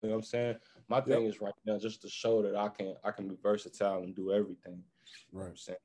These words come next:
Speaker 1: So that's, that's really where I was coming from with it. I feel like at price right now is just, I'm gonna undercut my, I'm gonna short myself right now just to get that workout. But when the time comes, that price is gonna go up and it's gonna be what it's gonna be.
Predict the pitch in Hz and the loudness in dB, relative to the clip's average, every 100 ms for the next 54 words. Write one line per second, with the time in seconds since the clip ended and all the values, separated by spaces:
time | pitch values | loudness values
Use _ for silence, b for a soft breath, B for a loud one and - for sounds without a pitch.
0 | - 90 - - 143 135 - 151 160 - | -14 -10 -8 0 2 2 2 4 4 2
1 | 110 107 101 - 98 110 - - 98 92 | 2 2 2 0 4 4 2 -4 -10 -10
2 | - 95 95 95 95 92 95 - - 101 | -10 -8 -4 -2 0 0 -4 -4 2 2
3 | 98 95 - b b b b _ - 98 | 4 2 0 b b b b _ -2 -2
4 | - 113 113 107 101 101 95 98 107 107 | 4 6 6 4 2 2 2 2 4 4
5 | 104 101 92 82 101 95 - - _ _ | 4 -2 -6 -4 -4 -6 -12 -20 _ _
6 | _ _ _ _ _ _ - 107 107 110 | _ _ _ _ _ _ -2 2 6 6
7 | 113 113 110 131 139 120 104 123 120 120 | 6 4 6 8 8 6 6 4 4 2
8 | 113 139 143 107 113 110 107 110 107 110 | 4 6 8 6 2 2 2 2 4 4
9 | 110 120 110 107 - 101 107 98 98 104 | 4 2 0 -2 -6 -4 0 2 4 6
10 | 127 127 98 95 - - 98 85 82 95 | 6 4 0 0 -2 0 0 0 -2 -4
11 | - - 107 101 101 113 123 107 101 90 | -2 2 2 2 0 2 4 4 0 -2
12 | 107 113 107 95 101 95 101 101 110 - | 0 0 0 -4 -4 -4 -2 2 4 4
13 | 98 101 - 101 - 101 98 98 - 95 | -2 -6 -4 -2 0 0 0 -4 -8 -8
14 | 95 113 | -4 -4